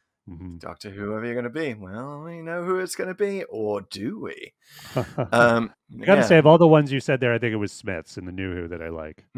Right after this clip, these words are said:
Speaker 1: I'll still give
Speaker 2: Mm.
Speaker 1: the edge to Davison, but that was, that was good. Always remember
Speaker 2: I
Speaker 1: when
Speaker 2: like
Speaker 1: the
Speaker 2: that
Speaker 1: Doctor was me.
Speaker 2: S-, Smith is the only one who, like, makes a deliberate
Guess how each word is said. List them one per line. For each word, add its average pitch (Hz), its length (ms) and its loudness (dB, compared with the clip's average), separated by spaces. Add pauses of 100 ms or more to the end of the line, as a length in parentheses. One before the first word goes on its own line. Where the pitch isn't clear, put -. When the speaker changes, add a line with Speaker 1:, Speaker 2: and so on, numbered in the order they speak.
(160)
Speaker 1:
I'll 110 60 -2
still 117 200 0
give 143 140 2
Speaker 2:
Mm. 120 40 -6
Speaker 1:
the 120 120 2
edge 117 220 0
to 113 80 -12
Davison, 92 600 -8 (240)
but 85 200 -10 (220)
that 90 100 -10
was, 82 260 -18 (160)
that 101 100 -8
was 92 140 -10
good. 82 260 -14 (240)
Always 95 220 -6
remember 92 220 -6
Speaker 2:
I - 20 -2
Speaker 1:
when 135 80 -2
Speaker 2:
like 143 60 -6
Speaker 1:
the 120 60 -12
Speaker 2:
that - 60 -6
Speaker 1:
Doctor 85 280 -8
was 82 200 -10
me. 82 80 -4
Speaker 2:
S-, - 160 -8 (440)
Smith 190 440 -4
is 151 140 -6
the 135 180 -2
only 143 260 -2
one 127 420 -2
who, 113 160 -8
like, 107 260 -6
makes 110 360 -6
a 113 80 -10
deliberate 104 1040 -8